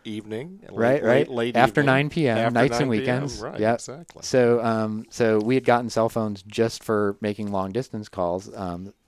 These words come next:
Speaker 2: so I, I was sort of an early adopter in that sense.
Speaker 1: Mm.
Speaker 2: Um, but yeah, so, so you call us on the way driving up there, and, um, if I re-, remember correctly, I had sort of asked, like, you know, what the time frame was gonna be because I had a couple offers that were waiting on me. And, like,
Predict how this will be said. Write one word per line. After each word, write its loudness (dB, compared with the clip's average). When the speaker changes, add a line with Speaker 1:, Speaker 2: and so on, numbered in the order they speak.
Speaker 2:
so -4
I, -8
I -6
was -8
sort -2
of -8
an -10
early -4
adopter -4
in -8
that -10
sense. -12
Speaker 1:
Mm. -4
Speaker 2:
Um, -6
but 4
yeah, 8
so, 0
so -4
you 0
call 0
us 0
on -4
the -2
way -2
driving -4
up -4
there, 0
and, -4
um, -4
if -4
I 2
re-, -4
remember -2
correctly, 0
I 2
had -2
sort -4
of -6
asked, -4
like, -4
you -6
know, -4
what -2
the -4
time -8
frame -8
was -12
gonna -8
be -4
because -6
I -2
had -2
a -6
couple -6
offers -4
that -6
were -6
waiting 0
on -6
me. -8
And, -8
like, -10